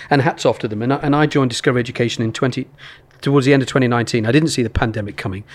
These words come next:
uh, at all. That's not why I did it. But I, I, I, I, I joined Discovery to lead on professional development and all that stuff, as you know. But people have said since I, I left the most recent headship, "I bet you're glad you're not in headship anymore during a pandemic." And of course, I'd be lying if part, if, if I didn't say that part of me is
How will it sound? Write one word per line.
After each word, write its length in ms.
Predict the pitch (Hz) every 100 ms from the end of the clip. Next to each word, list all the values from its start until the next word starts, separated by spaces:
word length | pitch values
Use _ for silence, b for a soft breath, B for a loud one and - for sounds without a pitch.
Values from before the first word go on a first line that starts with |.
| B B B -
uh, 220 | 131 131
at 220 | - 131
all. 100 | 131
That's 180 | 107 131
not 120 | 135
why 100 | 123
I 40 | 113
did 180 | 117 107
it. 100 | 110
But 180 | 120
I, 140 | 127 120 127
I, 380 | 120 120 120
I, 80 | 117 120 -
I, 120 | 113 117 -
I 120 | 113 110 -
joined 200 | 143 127
Discovery 320 | 113 120 110
to 100 | 120
lead 140 | 117 113
on 120 | 110
professional 320 | - 117 120
development 340 | 110 117 117
and 100 | 120
all 80 | 120
that 160 | 117 113
stuff, 260 | - 113 107
as 80 |
you 60 | 104
know. 160 | 117 98 B B B B
But 140 | 160 160
people 160 | 214
have 80 | 170
said 240 | - 170
since 260 | - 160 147
I, 220 | 135 131 -
I 120 | 127
left 260 | 131 - - _ _ -
the 160 | 127
most 260 | 127 123 -
recent 220 | 131 127
headship, 400 | 117 147 98 - B B B -
"I 40 |
bet 120 | 120
you're 80 | -
glad 200 | - 143
you're 60 | 123
not 140 | 147
in 180 | 120 123 -
headship 320 | - 135 123 131
anymore 340 | 123 143 113
during 180 | 123 120
a 60 |
pandemic." 500 | 104 131 127 151 92 B B B -
And 80 | 247
of 80 | 208
course, 260 | - - -
I'd 80 | 131
be 60 | 135
lying 320 | 170 349 190
if 140 | 90
part, 260 | - 147 156
if, 180 | 127 -
if 240 | 139 143
I 40 |
didn't 160 | 131 143
say 100 | 123
that 140 | 117
part 240 | - 156 135
of 60 |
me 80 | 92
is 100 | 98